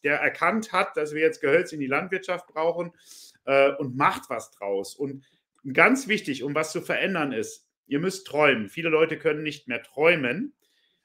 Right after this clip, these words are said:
aber es gibt auch viele, die bleiben beim Träumen stehen, da wird nichts draus. Da muss man einen Willen entwickeln, einen wirklichen Willen. Ich will jetzt hier einen Waldgarten haben, ich will einen Baum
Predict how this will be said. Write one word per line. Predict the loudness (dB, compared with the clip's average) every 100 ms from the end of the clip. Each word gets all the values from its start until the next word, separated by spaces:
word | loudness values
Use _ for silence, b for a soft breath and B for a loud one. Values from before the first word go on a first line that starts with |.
| _
aber | 0
es | 0
gibt | 0 0
auch | 0
viele, | 0 0
die | 0
bleiben | 2 2 2
beim | 0 0
Träumen | -4 0 2 0
stehen, | -4 -4 -2 -2
da | -4 -8 _
wird | -6 -4
nichts | -10 -8
draus. | -2 0 -2 -6 b b b _
Da | -2
muss | 0 -2 -4
man | -4
einen | -2 -2 -2 6
Willen | 6 6 0
entwickeln, | -8 -10 -6 -2 -2 -2
einen | -2 -2 2
wirklichen | 2 2 -4 -2 4
Willen. | 6 4
Ich | -4 0
will | 2 2
jetzt | -2 -2
hier | 2 2
einen | 2
Waldgarten | 2 2 0 -4 -4 -6
haben, | -4 -4 -4
ich | 0
will | 2
einen | 4
Baum | 2 2 2 -2